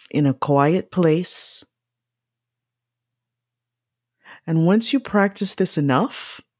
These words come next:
you can start to use this same compassionate observation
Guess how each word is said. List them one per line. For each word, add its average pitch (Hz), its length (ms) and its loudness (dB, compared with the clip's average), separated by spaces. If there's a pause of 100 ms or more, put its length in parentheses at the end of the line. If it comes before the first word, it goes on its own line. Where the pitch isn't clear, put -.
(960)
you 170 120 -2
can 160 160 0
start 151 480 0 (120)
to 170 160 -4
use 165 640 -2
this 135 500 0
same 143 540 2 (760)
compassionate 143 920 -2 (840)
observation 143 1120 2